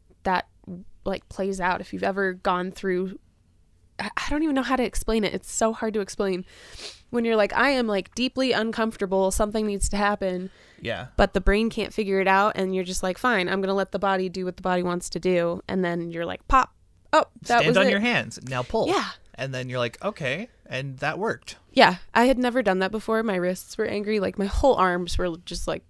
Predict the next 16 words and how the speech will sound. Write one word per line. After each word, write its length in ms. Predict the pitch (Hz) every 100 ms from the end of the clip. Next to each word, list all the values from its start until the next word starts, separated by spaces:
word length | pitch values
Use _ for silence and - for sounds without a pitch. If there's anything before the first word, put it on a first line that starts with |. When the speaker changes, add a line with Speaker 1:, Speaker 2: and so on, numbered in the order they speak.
| -
Speaker 1:
pissed. 580 | - - 190 - - -
And 80 | -
Speaker 2:
Yeah. 140 | 220
Speaker 1:
I 20 |
was 100 | 196
like, 140 | 196 226
"Why 340 | 294 277 277
is 120 | 269
this 160 | 262 247
happening?" 580 | 254 240 214 185 175 170 - - _ -
And 140 | 202
then 140 | 190
body 280 | 175 190 175
was 220 | 165 170 -
like, 160 | 170
"Hey, 380 | - 202 175 165